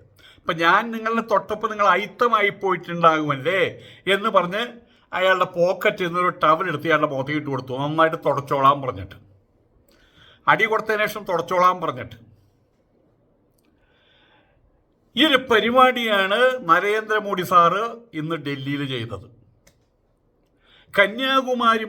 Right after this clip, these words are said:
മുതൽ കാശ്മീർ വരെ നിരക്കെ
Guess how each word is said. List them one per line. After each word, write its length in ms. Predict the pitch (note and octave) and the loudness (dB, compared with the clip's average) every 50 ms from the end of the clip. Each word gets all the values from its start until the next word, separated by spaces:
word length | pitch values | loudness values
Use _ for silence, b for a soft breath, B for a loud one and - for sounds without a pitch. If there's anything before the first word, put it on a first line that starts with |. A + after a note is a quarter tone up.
| G3+ | -4
മുതൽ 160 | G#3 G3+ G3 F#3 - F#3+ | -2 -2 -2 -2 -2 -4
കാശ്മീർ 680 | F3+ F3+ F#3+ G3+ G3+ - - - G#3+ A3 A3 A3 G#3+ G3 F3 D#3+ | -2 -2 -2 -2 -4 -6 -10 -12 -10 -10 -6 -4 -4 2 4 4
വരെ 280 | D#3 D3+ D3+ E3+ F#3+ G#3 A#3 A#3 A#3 - - - _ _ b b b b b b _ C3+ D3+ D#3+ E3+ | 4 4 2 0 -2 -2 -2 -4 -6 -10 -16 -20 _ _ b b b b b b _ -12 -8 -4 -2
നിരക്കെ 580 | F3 F3+ F#3 F#3 F#3 G3 G3 F#3+ F#3+ - G3+ | 0 0 0 2 2 0 0 0 0 -2 -2